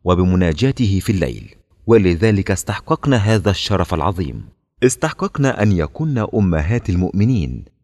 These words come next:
زوجات الحبيب المصطفى في الدنيا والآخرة. أصلحن ما بينهن وبين الله، فأصلح الله لهن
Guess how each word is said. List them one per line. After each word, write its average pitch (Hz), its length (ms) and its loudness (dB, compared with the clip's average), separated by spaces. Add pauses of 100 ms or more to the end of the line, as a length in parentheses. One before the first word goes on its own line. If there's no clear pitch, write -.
(160)
زوجات 131 460 2
الحبيب 101 440 -2
المصطفى 95 600 -2
في - 100 -6
الدنيا 95 500 0
والآخرة. 90 680 -6 (420)
أصلحن 113 520 0
ما 120 180 2
بينهن 98 640 0
وبين 101 400 2
الله، 82 360 -2 (540)
فأصلح - 680 0
الله 104 460 2
لهن 95 480 2